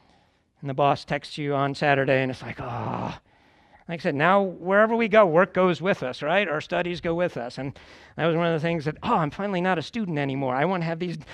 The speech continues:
you know, and then it's like, oh, you realize, "No, it's always <laughs> everywhere," you know, that unless I'm scheduling this time, it's not gonna happen. And I think we realize this in almost any area of our life, right? Those of you who exercise, you recognize, "Okay, this has just gotta be a discipline I put in my life.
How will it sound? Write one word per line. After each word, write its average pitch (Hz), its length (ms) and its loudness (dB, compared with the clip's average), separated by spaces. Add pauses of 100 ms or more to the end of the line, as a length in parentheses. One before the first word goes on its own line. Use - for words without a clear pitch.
(240)
you 185 80 0
know, 160 180 4
and 165 120 0
then 156 60 0
it's 151 80 -4
like, 160 180 -2
oh, 208 80 0
you 143 140 -2
realize, 151 360 0
"No, 175 220 -2
it's 143 160 -6
always 170 360 4
<laughs> 165 80 6
everywhere," 147 520 0
you 165 260 -6
know, 170 180 2 (640)
that 185 300 0 (320)
unless 160 400 0
I'm 180 180 0
scheduling 196 600 -4
this 185 160 -8
time, 165 260 -6
it's 165 140 -10
not 151 180 -8
gonna 131 140 -8
happen. 117 320 -14 (260)
And 160 100 -4
I 156 60 0
think 240 220 -4
we 240 80 -4
realize 220 400 2
this 196 160 -6
in 180 60 -2
almost 175 260 -4
any 180 200 -4
area 160 220 4
of 147 80 -2
our 139 120 -2
life, 131 280 -4
right? 180 180 0 (500)
Those 175 180 0
of 185 80 -2
you 180 100 -2
who 170 160 0
exercise, 131 640 -4
you 165 80 -6
recognize, 180 640 -2
"Okay, 170 240 -2
this 185 200 -6
has 220 120 -6
just 214 220 -6
gotta 196 240 0
be 185 140 -6
a 185 60 -4
discipline 180 480 -4
I 170 100 0
put 165 200 -4
in 156 100 -4
my 147 140 -2
life. 214 340 4